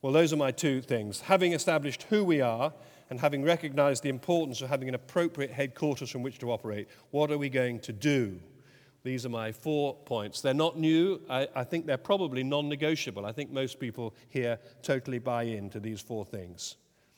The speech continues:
This is what I believe our vision for the church is. We must continue the strong emphasis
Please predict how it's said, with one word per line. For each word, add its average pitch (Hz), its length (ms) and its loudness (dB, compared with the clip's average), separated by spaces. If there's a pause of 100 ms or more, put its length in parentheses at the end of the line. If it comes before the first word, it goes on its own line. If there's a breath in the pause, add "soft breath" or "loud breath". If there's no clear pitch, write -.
(320 soft breath)
This 139 180 -2
is 131 240 -6
what 127 140 -4
I 120 140 2
believe 113 500 -4
our 110 140 -4
vision 107 320 -6
for 117 80 -8
the 104 100 -10
church 101 480 -8 (340 soft breath)
is. 98 300 -8
We 131 100 -2
must 147 300 -4
continue 139 720 2 (340 loud breath)
the 131 80 -4
strong 165 720 0
emphasis 127 760 -4